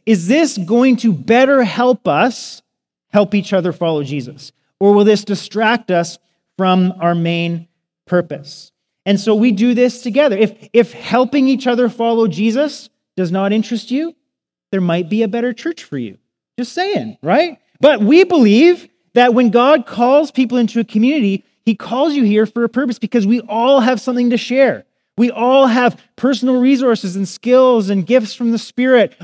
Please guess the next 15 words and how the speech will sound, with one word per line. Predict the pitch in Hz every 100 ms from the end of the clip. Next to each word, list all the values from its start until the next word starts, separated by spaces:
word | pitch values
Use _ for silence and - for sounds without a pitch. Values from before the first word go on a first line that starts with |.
| -
all | 226 262
kinds | 262 269 262 233
of |
ways | 214 233 220
that | 190 170
we | 196 247
can | 247 226
participate, | 233 240 - 214 180
large | 175 208 240
or | 285
small, | 240 196 151 156 202 - _
in | 190
helping | 170 190 202 208 208
each | 202 202
other | 175 160 165